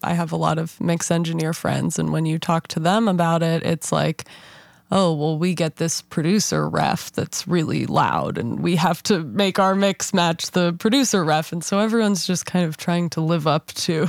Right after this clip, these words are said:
<laughs> the loud reference that the person before them has created. So I, I try not to,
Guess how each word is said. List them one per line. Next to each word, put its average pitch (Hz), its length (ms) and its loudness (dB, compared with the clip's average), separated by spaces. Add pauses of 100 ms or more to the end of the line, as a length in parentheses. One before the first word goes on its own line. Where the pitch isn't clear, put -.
<laughs> - 60 -12
the 185 180 2
loud 175 800 4
reference 175 920 0
that 190 200 0
the 196 120 2
person 190 560 2
before 185 440 2
them 180 320 2
has 185 440 -2
created. 170 840 0 (460)
So 202 240 4
I, 190 320 4
I 190 160 2
try 175 300 2
not 170 300 2
to, 156 380 -2